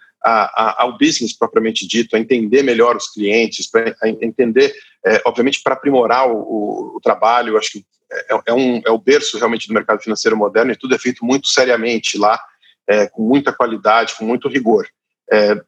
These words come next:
depois, eu passei um tempo no México, que foi muito interessante, porque naquela fase eu tava expandindo a minha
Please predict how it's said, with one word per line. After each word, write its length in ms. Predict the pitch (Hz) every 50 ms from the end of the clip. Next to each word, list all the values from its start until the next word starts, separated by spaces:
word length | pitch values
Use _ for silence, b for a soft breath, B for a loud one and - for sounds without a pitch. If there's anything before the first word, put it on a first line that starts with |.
| _ _
depois, 600 | _ 139 139 143 - 156 175 175 143 - - - - -
eu 120 | 127 131
passei 320 | 123 - 139 131 - - 160
um 60 | 151
tempo 240 | - 156 151 - 139
no 80 | 123
México, 580 | 117 120 123 120 117 - - 113 - - - -
que 80 | _ -
foi 100 | - 117
muito 260 | 120 139 160 156 143
interessante, 680 | 131 - 127 117 113 - - - 127 127 120 - - -
porque 220 | - 147 - - 120
naquela 360 | 117 113 - 143 135 139 127
fase 320 | - - 135 131 127 -
eu 80 | 127 117
tava 220 | - 127 123 120
expandindo 580 | 120 - - - 139 120 113 - - 143 143 135
a 60 | 120
minha 420 | 123 139 175 196 180 147 123 117